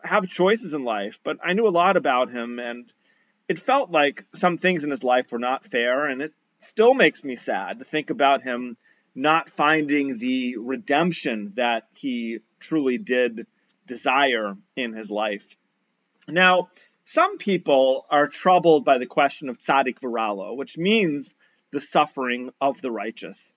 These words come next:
But never mind tzaddikim, never mind righteous people. What about just regular people? There's plenty of people who suffer, seemingly more than their fair share, regardless of whether or not they are righteous. Now, why does that matter? Well,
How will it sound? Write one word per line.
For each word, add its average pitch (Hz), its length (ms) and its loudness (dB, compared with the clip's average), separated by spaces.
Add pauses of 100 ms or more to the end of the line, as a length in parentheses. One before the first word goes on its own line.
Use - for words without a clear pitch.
(640)
But 208 100 -2
never 302 240 2
mind 196 300 2
tzaddikim, 147 460 -2
never 143 200 -6
mind 135 380 -4
righteous 131 360 -2
people. 117 360 -8
What 135 120 -2
about 131 320 0
just - 320 -12
regular 135 540 -2
people? 123 500 -8
There's 131 180 -12 (180)
plenty 180 260 -2
of 196 140 0
people 107 480 -8 (540)
who 160 120 0
suffer, 190 600 -2
seemingly 156 640 -6
more 135 320 -2
than 123 140 -10
their 123 160 -4
fair 123 320 -4
share, 131 540 -6 (320)
regardless 151 760 -2
of 135 100 -8
whether 139 420 2
or 127 80 -8
not 127 480 -6
they 120 220 0
are 117 180 -4
righteous. 113 640 -6 (720)
Now, 143 160 2
why 135 300 4
does 151 160 0
that 131 240 2
matter? 127 440 -6
Well, 165 520 -2